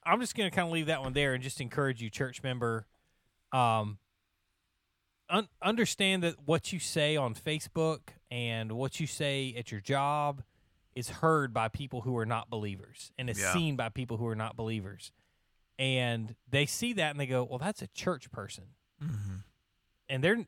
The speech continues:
Speaker 1: they're, they're not talking any differently, or they're not acting any differently than I am. So why should I be involved with what they're involved with
Speaker 2: Yeah.
Speaker 1: if they're no different from me?
Speaker 2: Yeah.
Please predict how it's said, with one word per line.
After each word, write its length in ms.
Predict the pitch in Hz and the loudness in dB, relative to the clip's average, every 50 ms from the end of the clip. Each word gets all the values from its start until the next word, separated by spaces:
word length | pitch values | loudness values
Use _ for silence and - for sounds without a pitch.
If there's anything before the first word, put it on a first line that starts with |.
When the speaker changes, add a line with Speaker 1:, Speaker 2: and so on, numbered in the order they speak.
| - 120 | -8 -2
Speaker 1:
they're, 260 | 117 139 156 185 196 - - | 2 4 4 4 2 0 0
they're 200 | 123 143 156 185 | 2 4 4 6
not 320 | 202 196 170 156 - - - | 4 2 0 0 -2 -4 0
talking 440 | - 143 135 131 - 143 123 120 | 2 2 2 2 0 -6 -8 -6
any 200 | 113 123 123 120 | -6 -6 -6 -6
differently, 560 | 107 104 117 110 - 143 110 117 123 120 123 107 | -2 -2 -2 -2 -4 -6 -10 -8 -6 -6 -4 -4
or 100 | 110 110 | -4 -2
they're 100 | 120 127 | -2 -2
not 180 | 131 120 123 - - - | -2 -2 -4 -4 -4 -4
acting 340 | 127 127 - - 120 117 | -4 -2 -2 -4 -6 -4
any 200 | 110 113 113 110 | -4 -4 -4 -2
differently 400 | 104 113 107 - 131 104 113 113 | -2 -2 -4 -4 -6 -8 -6 -6
than 140 | 104 104 101 | -4 -4 -4
I 180 | 104 110 117 107 | -4 -4 -2 -2
am. 160 | 104 101 101 | -4 -4 -4
So 160 | - 113 110 | -2 0 0
why 260 | 104 104 110 113 131 | 0 2 0 0 0
should 240 | 131 - - 123 98 - | 0 -2 -4 -6 -6 -2
I 200 | 120 120 120 123 | 0 0 0 0
be 180 | 110 110 107 | 0 -2 -2
involved 360 | 104 98 104 101 101 104 98 | -2 -2 -2 -2 -2 -2 -4
with 120 | 104 98 - | -6 -8 -6
what 220 | 107 104 95 - | -6 -6 -6 -6
they're 140 | - 98 92 | -8 -10 -10
involved 360 | 90 92 95 98 98 98 - | -10 -10 -12 -12 -12 -14 -18
with 100 | - - _ _ _ _ - - | -20 -20 _ _ _ _ -14 -12
Speaker 2:
Yeah. 160 | - - 58 - - - - - | -12 -12 -12 -14 -18 -20 -14 -10
Speaker 1:
if 140 | - 117 - | -10 -6 -4
they're 160 | - 120 113 | -2 -2 0
no 100 | 113 107 | 0 -2
different 320 | 101 101 98 - - - - | -2 -2 -4 -6 -8 -14 -14
from 140 | - 104 | -14 -12
me? 80 | - - | -12 -12
Speaker 2:
Yeah. 140 | - - - | -12 -12 -12